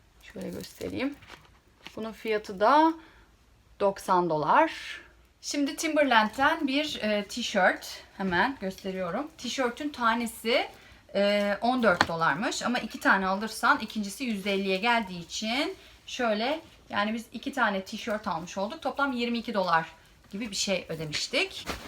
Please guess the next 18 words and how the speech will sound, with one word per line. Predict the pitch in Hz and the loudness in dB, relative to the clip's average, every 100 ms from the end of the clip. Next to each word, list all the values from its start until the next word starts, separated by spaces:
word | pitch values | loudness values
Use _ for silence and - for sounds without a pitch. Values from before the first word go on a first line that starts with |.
| - - - - - | -18 -20 -20 -14 4
Aynı | 277 277 | 6 6
şekilde | - 240 220 262 | 0 -2 -2 0
yine | 285 247 | 0 0
Timberland'den | 226 254 240 226 185 - 285 277 | -2 2 2 6 4 4 0 2
bir | 226 | 0
de | |
mont | 226 226 240 240 - - - | 2 4 4 2 -8 -10 -2
aldı. | 196 170 160 202 277 415 508 - - - 226 | 2 2 0 2 4 4 0 -12 -18 -8 -2
Onun | 247 247 233 | 0 2 2
da | 214 | 0
tanesi | - 233 226 214 202 - 190 - 240 | 2 6 6 4 -2 -2 -2 0 2
elli, | 294 294 302 339 427 - - - 240 | 4 4 2 2 0 -6 -20 -16 -12
ikincisi | - 262 247 220 - 185 | -4 -4 -2 -6 -4 -2
yüzde | 220 214 226 | -2 0 2
elli | 202 170 | 2 0
indirimli | 196 226 208 185 175 233 254 | -2 -2 -4 -4 -2 0 0
olduğu | 214 202 | -2 -2
için | 170 - 285 | -6 -6 0